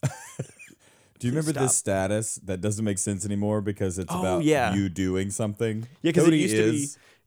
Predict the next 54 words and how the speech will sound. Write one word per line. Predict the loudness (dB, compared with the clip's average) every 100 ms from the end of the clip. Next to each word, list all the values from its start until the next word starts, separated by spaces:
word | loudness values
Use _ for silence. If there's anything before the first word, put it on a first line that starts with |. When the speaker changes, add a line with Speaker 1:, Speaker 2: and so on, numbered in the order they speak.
| _
Speaker 2:
Cody | 0 2 4 2 2 0
Walker, | 0 4 4 4 0 2 0 -2
and | 0
then | 2
you'd | 0 2
put, | 0 2
like, | -2
the | 0
apostrophe | -4 2 2 2 -2 -2 0
S, | 2 0 -4 -10 _ _ _ _ _ _ -12
"having | -6 -2 -2
the | 0
time | 0
of | 0 0
his | -2
Speaker 1:
Is, |
Speaker 2:
life." | -6 -10 _
Cody | 0 0
Speaker 1:
yeah. | 2
Speaker 2:
Walker | 2 0 -2
is |
having | -4 -4 -4
the |
time | -6 -6
of | -8
his | -10
life. | -12 -6
And | -2 0
then |
you | -2
see | -2
those | -2 0
old | 0 0
posts, | 0 0 0
and | -4
you're | -4
like, | -4 -6 -12 -20 -20 _ _ -4
"They | -2
didn't |
even | 0
have | 0
a | 0
like | 0 0 0
button | -2 -2 -4
back | -4 -4
then." | -6 -8 -12 -12
Speaker 1:
Nope. | -6 -2 -2 -4 _ _ _ _ _ _
Why | -2 0 0
wa-, | 0 -2
why | -2 -6 -4
were | -4 -2
we | -4
doing | -2 -4 -4
it? | -8